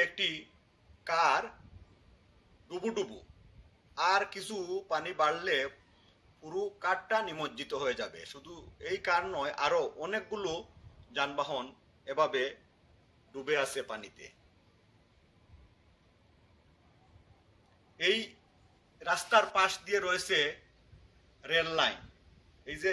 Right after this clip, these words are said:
এখানে আরো দুটি কার ডুবে গেছে, এদিকে রেল লাইন চলে গেছে, এই রেল লাইন জল নিমজ্জিত। দেখুন পানির অবস্থা।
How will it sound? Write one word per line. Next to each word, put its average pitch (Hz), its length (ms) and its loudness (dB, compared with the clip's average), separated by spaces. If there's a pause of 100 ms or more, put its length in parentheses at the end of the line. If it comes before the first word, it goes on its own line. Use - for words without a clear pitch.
(160)
এখানে 202 240 2 (100)
আরো 175 120 4 (100)
দুটি 170 300 -12 (360)
কার 139 280 2 (400)
ডুবে 131 260 -4
গেছে, 98 240 -10 (1080)
এদিকে 170 360 0 (560)
রেল 156 240 -2
লাইন 196 240 4
চলে 175 240 2
গেছে, 147 240 -4 (640)
এই 160 80 0 (320)
রেল 185 160 6 (120)
লাইন 190 300 6 (420)
জল 147 220 -4 (100)
নিমজ্জিত। 117 440 -10 (1300)
দেখুন 156 340 -6 (920)
পানির 127 320 -4 (240)
অবস্থা। 135 420 -4